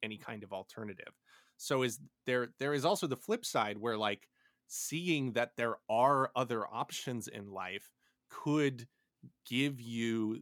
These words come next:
the knowledge that you need to pursue different things in your life, right? There are things that you don't know are possible unless you see somebody else doing them. So there,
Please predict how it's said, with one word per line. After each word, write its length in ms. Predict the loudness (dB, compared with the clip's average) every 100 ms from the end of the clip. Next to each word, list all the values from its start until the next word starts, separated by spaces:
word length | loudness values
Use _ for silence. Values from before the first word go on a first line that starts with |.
| -2
the 140 | 0
knowledge 400 | 4 6 6 2
that 140 | -2 -4
you 80 | -2
need 300 | -2 -2 -4
to 120 | -8
pursue 600 | -6 -6 -4 0 0 0
different 420 | 0 -6 -8 -16
things 300 | -12 -14 -14
in 80 | -16
your 160 | -16 -14
life, 260 | -12 -14 -18 _ _ _
right? 340 | -2 2 2 -2 _ _ 0
There 180 | 4 6
are 100 | 4
things 540 | 2 0 0 0 -2
that 160 | -4 -4
you 140 | -6
don't 360 | -2 0 0 -2
know 420 | -4 0 2 0 0
are 460 | 2 4 2 -2 -10 _ _ _ _ _ _ _ _ _ _ -16
possible 880 | -2 4 4 2 -2 0 -2 -4 -6
unless 680 | -6 -4 -2 0 0 0 -6 -10
you 640 | -6 -2 0 0 -2 -6 _ _
see 380 | -8 -2 -2 -2
somebody 480 | -2 -2 -2 -2 -2
else 340 | -4 -6 -12 -10
doing 440 | -8 -8 -10 -14 -20
them. 160 | -20 _ _ _ _ _ _ -8
So 440 | -2 0 0 -2
there, 220 | 0 0